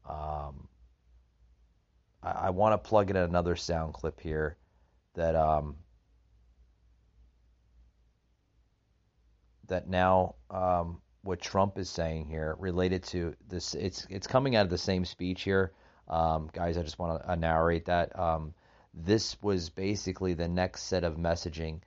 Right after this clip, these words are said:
uh, that Trump went into, now saying that Biden administration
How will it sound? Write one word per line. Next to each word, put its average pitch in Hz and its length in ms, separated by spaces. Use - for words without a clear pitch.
uh, - 120
that 95 180
Trump 90 380
went 85 180
into, 80 460
now 85 140
saying 92 340
that 85 220
Biden 107 420
administration 80 840